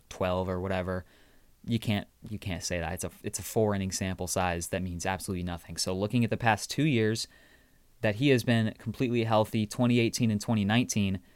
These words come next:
he has posted a one point six seven E R A, a one point nine three fip, a two point four five X fip,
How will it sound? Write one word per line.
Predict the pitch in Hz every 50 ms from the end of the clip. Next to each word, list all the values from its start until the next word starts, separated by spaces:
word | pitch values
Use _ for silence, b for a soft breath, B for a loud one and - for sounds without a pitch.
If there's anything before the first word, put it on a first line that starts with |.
| b b b b b b -
he | - 139
has | 135 -
posted | - 151 135 - 135 117
a | 110 110
one | 104 120 127 131
point | 127 - 135 117 101 -
six | - - 123 - -
seven | - 123 113 110 110 107
E | - 113 113
R | 107 104 107 107
A, | 104 107 107
a | 98
one | 95 95 101 101
point | 104 - 110 101 98
nine | 104 104 104 104 101
three | - - 107 104
fip, | - - - 113 110 - - b b b b b b b b
a | - 110
two | - - - 123
point | - 123 117 113 -
four | - 123 113
five | 110 - 113 107 104 92 -
X | - 117 - -
fip, | - - 127 120 113 -